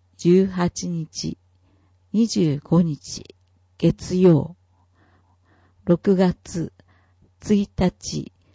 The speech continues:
八日、十五日、二十二日、二十九日の月曜。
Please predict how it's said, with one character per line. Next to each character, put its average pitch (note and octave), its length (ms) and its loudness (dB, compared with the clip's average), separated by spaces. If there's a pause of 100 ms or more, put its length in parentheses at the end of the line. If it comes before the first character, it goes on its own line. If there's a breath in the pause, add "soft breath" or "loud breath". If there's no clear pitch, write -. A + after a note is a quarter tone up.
(840)
八 F#3+ 400 4
日、 D#3+ 320 -4 (640)
十 G3 340 2
五 E3 220 2
日、 - 500 -8 (640)
二 F#3+ 160 -2
十 F3+ 520 -2
二 D3+ 120 -4
日、 D3 540 -8 (680)
二 G3+ 140 0
十 F3 340 0
九 - 220 -2
日 F#3+ 320 -4
の C3+ 360 -8
月 D#3 400 -4
曜。 D#3+ 340 2